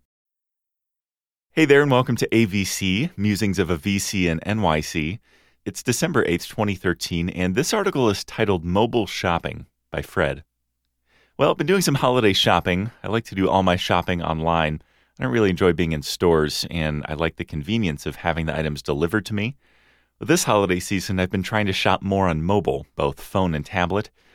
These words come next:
I'm doing this partly because I want to see what the experience is like, and partly because as I spend more time shopping on mobile,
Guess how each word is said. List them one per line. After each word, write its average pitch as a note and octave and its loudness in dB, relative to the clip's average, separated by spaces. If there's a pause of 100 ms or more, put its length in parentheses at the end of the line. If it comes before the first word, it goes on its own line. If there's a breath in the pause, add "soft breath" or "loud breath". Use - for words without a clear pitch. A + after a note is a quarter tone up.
(160 soft breath)
I'm G#2+ -6
doing D#3 2
this B2 -2
partly A2 0
because F#2+ -2
I F#2+ 2
want F#2 0
to F2 -4
see - -6
what F2+ -2
the D#2 -4
experience G#2+ -2
is F#2 -4
like, F#2 0
and D#2 -6
partly D#3+ 0
because G#2+ 0
as G2+ -4
I F#2+ 0
spend B2+ -4
more G2+ -2
time F#2+ -4
shopping G2+ -4
on D#2+ -2
mobile, G2 -2